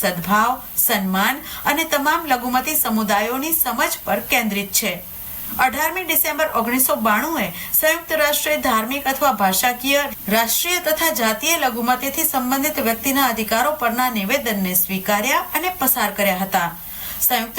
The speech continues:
રાષ્ટ્ર દ્વારા કરવામાં આવેલી ઘોષણા લઘુમતીની સાંસ્કૃતિક,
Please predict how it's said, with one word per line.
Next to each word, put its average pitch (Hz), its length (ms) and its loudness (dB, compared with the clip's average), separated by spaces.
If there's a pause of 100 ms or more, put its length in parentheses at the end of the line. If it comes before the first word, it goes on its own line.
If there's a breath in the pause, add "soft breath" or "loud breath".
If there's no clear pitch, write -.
રાષ્ટ્ર 247 340 0
દ્વારા 277 300 2
કરવામાં 208 420 2
આવેલી 220 400 0
ઘોષણા 254 480 2 (320 loud breath)
લઘુમતીની 254 760 0 (300 loud breath)
સાંસ્કૃતિક, 269 760 -2